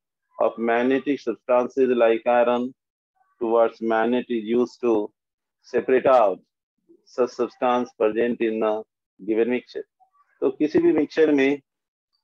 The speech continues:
अगर मैग्नेटिक सब्सटेंस प्रेजेंट होता है, लोहे जैसा सामान, तो वो मैग्नेटिक प्रॉपर्टी जब अट्रैक्शन के कारण वो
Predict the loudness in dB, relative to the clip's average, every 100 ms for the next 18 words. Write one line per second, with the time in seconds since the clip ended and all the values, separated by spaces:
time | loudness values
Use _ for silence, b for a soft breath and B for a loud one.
0 | _ -2 2 4 4 0 _ -6 0 0
1 | 0 -4 -4 -4 -4 -4 -2 -2 0 0
2 | 0 -2 0 0 2 2 2 0 2 4
3 | 2 0 -2 -4 -6 -6 -6 -8 -12 _
4 | _ _ _ _ 0 2 2 2 0 -2
5 | -2 -2 0 0 0 0 2 0 0 -4
6 | -2 -8 -4 0 2 2 2 -2 -6